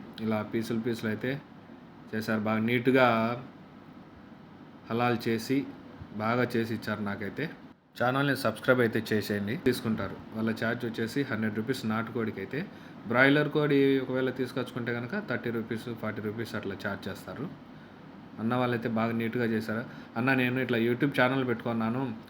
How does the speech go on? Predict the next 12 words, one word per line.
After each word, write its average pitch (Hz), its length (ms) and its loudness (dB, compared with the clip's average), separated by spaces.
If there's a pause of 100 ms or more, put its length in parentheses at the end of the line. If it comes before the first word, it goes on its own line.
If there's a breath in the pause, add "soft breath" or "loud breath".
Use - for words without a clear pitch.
కొంచెం 117 280 0
నిదానంగా 123 420 2
కొట్టండి, 113 560 0 (280)
నేను 120 260 2
కూడా 131 140 4
వీడియో 120 320 6
తీసుకుంటా" 117 440 -2
అంటే 110 240 0
అన్న 113 200 0
మాకు 107 260 -2 (420 loud breath)
హెల్ప్ 120 220 0
చేశాడు, 110 420 0